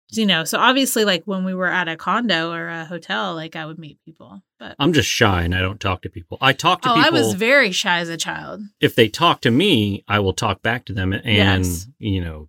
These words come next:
Speaker 2: create a friendship, but
Speaker 1: Yeah.
Speaker 2: I am not the initiator of conversations, even still to this day.
Speaker 1: Right.
Speaker 2: If we go to a bar, we're not meeting anybody because I talk to them.
Speaker 1: <laughs> That is true.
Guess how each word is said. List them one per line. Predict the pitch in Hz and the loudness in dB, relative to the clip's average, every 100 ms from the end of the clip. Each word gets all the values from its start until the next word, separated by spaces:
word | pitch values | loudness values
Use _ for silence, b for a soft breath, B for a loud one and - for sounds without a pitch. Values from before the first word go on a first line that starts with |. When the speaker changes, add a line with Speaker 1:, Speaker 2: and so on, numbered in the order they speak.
| - | -6
Speaker 2:
create | - 107 95 98 | 2 4 4 2
a | |
friendship, | 104 120 120 151 165 _ | 0 0 2 0 -2 _
but | - | 2
Speaker 1:
Yeah. | 104 | 4
Speaker 2:
I | 110 | 4
am | 107 | 2
not | 101 101 107 | 0 -4 -4
the | 95 90 85 - | -4 -4 -6 -2
initiator | 104 110 - 87 87 85 | 0 2 -2 -2 -2 -4
of | 78 - | -8 -10
conversations, | 85 78 - 85 80 - 90 _ _ | -12 -12 -12 -12 -14 -16 -20 _ _
even | 151 117 92 | 0 0 -2
still | - - 95 | -4 -6 -6
to | - 80 | -6 -12
this | 73 - | -12 -12
day. | - 76 76 _ _ | -14 -14 -18 _ _
Speaker 1:
Right. | 185 190 196 _ | -20 -18 -20 _
Speaker 2:
If | 107 | -2
we | 127 | 2
go | 131 | 4
to | 123 | 4
a | 104 | 4
bar, | 92 101 95 | 2 4 4
we're | 92 | 4
not | 101 110 | 0 2
meeting | 104 107 98 | 4 4 4
anybody | 87 85 85 | 0 -4 -6
because | 82 85 90 - | -8 -6 -6 -4
I | 95 87 | -4 -4
talk | - 80 - | -6 -16 -18
to | 80 | -20
them. | 76 - _ _ | -20 -20 _ _
Speaker 1:
<laughs> | 185 202 - 240 269 262 277 - 226 202 143 - _ - | -14 -14 -6 0 2 2 0 -2 -4 -8 -12 -18 _ -4
That | 208 202 | -2 -2
is | 190 - | -4 -8
true. | - 156 170 | -10 -12 -14